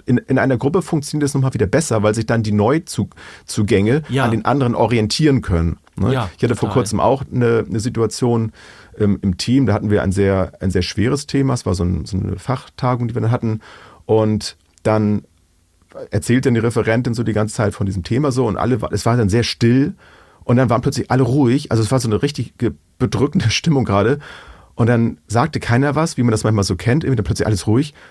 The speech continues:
Speaker 1: und dann hab ich dann so gesagt, "Boah, Alter, jetzt ist die Stimmung hier aber auch echt im Keller gerade", ne? Und alle lachten dann wieder so und das, das fand ich so schön, so kann man dann manchmal doch mit so einer kleinen Bemerkung, wo ich aber auch wusste, die kennen mich halt, die wissen, wie es gemeint ist und alle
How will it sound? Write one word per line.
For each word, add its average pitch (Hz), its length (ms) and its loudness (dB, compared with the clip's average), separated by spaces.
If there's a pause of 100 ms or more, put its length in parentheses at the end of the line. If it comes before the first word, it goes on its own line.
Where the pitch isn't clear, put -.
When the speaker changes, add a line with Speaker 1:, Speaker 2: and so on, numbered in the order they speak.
(320)
Speaker 1:
und 120 140 2
dann 110 220 0 (160)
hab 113 160 0
ich 113 60 0
dann 117 140 2
so 104 60 -2
gesagt, 104 240 2 (800)
"Boah, 107 260 2
Alter, 101 180 2
jetzt 98 140 0
ist - 140 -6
die 117 60 0
Stimmung 123 340 2
hier 123 100 4
aber 101 80 4
auch 95 160 -4
echt 110 240 -2
im 120 160 2
Keller 113 320 2
gerade", 98 320 2
ne? 101 100 2
Und 107 180 -2
alle 123 120 2
lachten 127 320 2
dann 110 160 2
wieder 104 180 4
so 98 160 2
und 98 200 0 (260)
das, - 220 -2 (140)
das 135 180 0
fand 156 160 0
ich 143 80 0
so 131 80 -2
schön, 143 320 0
so 113 120 -2
kann 139 180 0
man 143 100 2
dann 113 100 2
manchmal 123 280 -2
doch 131 160 0
mit 123 140 0
so 120 80 -2
einer 113 120 0
kleinen 123 220 -2
Bemerkung, 107 500 2
wo 120 80 4
ich - 100 -2
aber 104 120 2
auch - 80 -2
wusste, 117 480 0 (200)
die 101 80 -4
kennen 151 260 2
mich 127 200 -2
halt, 107 340 0
die 101 100 -2
wissen, 113 380 0 (160)
wie 117 60 0
es 104 120 -2
gemeint 104 440 2
ist 107 340 -2 (280)
und 120 280 0
alle 135 340 2